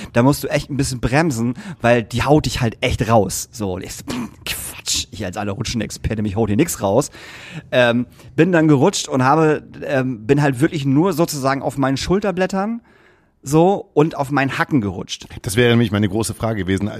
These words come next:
Speaker 2: Du als alter
Speaker 1: Ja.
Speaker 2: Weltmeister der
Speaker 1: <laughs>
Speaker 2: Wasserrutschen,
Speaker 1: Ja.
Speaker 2: wie rutscht man eigentlich wirklich, um richtig Speed zu bekommen?
Speaker 1: Also wenn man ganz entspannt rutschen will, rutscht man einfach auf dem Arsch.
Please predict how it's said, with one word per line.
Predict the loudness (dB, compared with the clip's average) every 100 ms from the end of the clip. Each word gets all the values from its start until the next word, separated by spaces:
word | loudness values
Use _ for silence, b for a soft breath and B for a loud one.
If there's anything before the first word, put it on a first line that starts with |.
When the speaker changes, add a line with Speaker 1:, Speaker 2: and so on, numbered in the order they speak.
| -4
Speaker 2:
Du | -4 -2
als | -4 -4
alter | -4 2
Speaker 1:
Ja. | 2 2 -4 0
Speaker 2:
Weltmeister | 0 0 -8 -4 2 2 2 2
der | 2 0 -6 -14
Speaker 1:
<laughs> | -8 -2
Speaker 2:
Wasserrutschen, | 0 0 0 0 0 -4 -6
Speaker 1:
Ja. | -10 -6
Speaker 2:
wie | 0 2 2
rutscht | 0 -2 -2
man | -2 0
eigentlich | -2 -2 -2 -6 -6 -2
wirklich, | -2 -2 -6
um | -4
richtig | -4 -4 -6 -6
Speed | -6 -6
zu | -6
bekommen? | -8 -2 0
Speaker 1:
Also | 0 0
wenn | 0
man | 0
ganz | 0 -2
entspannt | -4 0 0 -2
rutschen | -4 0
will, | 0
rutscht | 0 -2
man | -2
einfach | -2 -2
auf | -4
dem | -4
Arsch. | -8 -10 -14